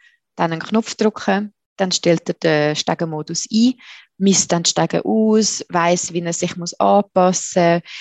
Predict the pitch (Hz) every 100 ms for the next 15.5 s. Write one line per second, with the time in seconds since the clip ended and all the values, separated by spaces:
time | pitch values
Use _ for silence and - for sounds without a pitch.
0 | - - - 190 185 170 180 175 190 226
1 | - 220 208 202 - 196 190 190 180 175
2 | - - 165 170 165 165 165 - - -
3 | - - 170 165 - 170 - 180 175 -
4 | 175 - - 190 - - 190 208 220 214
5 | 185 175 180 - 170 - - 196 214 220
6 | 214 220 - - - - _ _ - 196
7 | - 175 165 165 160 - 165 160 - -
8 | 226 - 220 202 202 190 196 - - 180
9 | 175 180 165 160 - - - 196 196 -
10 | 180 185 175 - - - 180 170 170 170
11 | 165 165 - 170 160 160 160 156 151 -
12 | _ - 175 190 - 190 185 170 202 196
13 | 165 160 160 147 151 - 170 170 180 196
14 | - 214 190 196 190 180 175 196 - 175
15 | 196 - 185 185 180